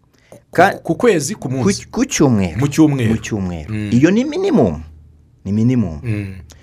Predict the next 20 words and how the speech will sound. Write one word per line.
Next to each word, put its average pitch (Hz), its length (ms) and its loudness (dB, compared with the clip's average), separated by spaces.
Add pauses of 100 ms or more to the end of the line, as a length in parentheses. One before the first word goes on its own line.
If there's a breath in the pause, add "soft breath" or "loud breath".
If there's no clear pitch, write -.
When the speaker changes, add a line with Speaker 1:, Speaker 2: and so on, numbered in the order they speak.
(240 soft breath)
Speaker 2:
Ubu - 100 -10
hari 98 160 -2
n'igihe 110 220 0
ngira 101 180 -2
komande 92 560 -4
mu 92 140 -8
cyumweru 95 540 -4
hagasohokamo 85 480 -12
inkwavu 87 360 -14
nka 80 140 -16
magana 76 320 -18
abiri, 92 200 -18
magana 80 300 -20
atatu. - 320 -20 (840 soft breath)
Ubwo 117 400 0 (200)
ngarutse 120 380 2
inyuma, 110 420 2 (380 loud breath)
najya 143 440 6
mu 156 200 2
nkoko, 151 500 0